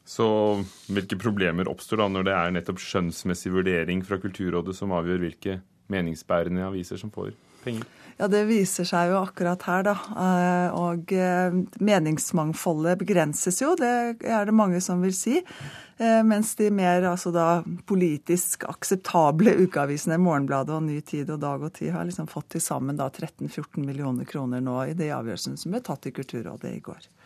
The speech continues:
Speaker 1: Hvilken konsekvenser får det for de ukeavisene som mister støtten?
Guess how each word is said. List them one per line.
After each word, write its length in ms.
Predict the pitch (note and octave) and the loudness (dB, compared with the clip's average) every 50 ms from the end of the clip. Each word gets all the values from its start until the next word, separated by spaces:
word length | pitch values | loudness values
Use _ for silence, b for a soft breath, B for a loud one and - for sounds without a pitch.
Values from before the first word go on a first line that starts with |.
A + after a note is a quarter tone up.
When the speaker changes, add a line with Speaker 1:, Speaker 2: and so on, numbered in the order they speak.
| b b b b - - A2+ G#2+ | b b b b -6 -6 -2 -2
Speaker 1:
Hvilken 240 | C3 B2 - D3 C#3+ D3+ | -2 -2 -2 -2 -2 -2
konsekvenser 600 | E3 D#3+ G#3+ G#3 - - A2+ G#2+ F#2+ - C#3+ C#3 | -2 -2 -2 -2 -2 0 -2 -2 0 -2 -4 -2
får 220 | - A#2 G2 G2 A2 | 0 0 0 2 0
det 120 | A2 A2+ A2 | -2 -2 -4
for 120 | - C3+ | -4 -4
de 120 | A2+ A2+ A2+ | -2 -2 -2
ukeavisene 420 | G2+ - F#2+ F2 F2 - - G2 | -2 -2 -2 -2 -2 -4 -4 -6
som 140 | F#2 A2 A2+ | -4 -4 -4
mister 240 | A2 - - - F2+ | -4 -4 -6 -10 -8
støtten? 400 | - - G2 G2 - - E2+ | -6 -6 -6 -6 -6 -8 -8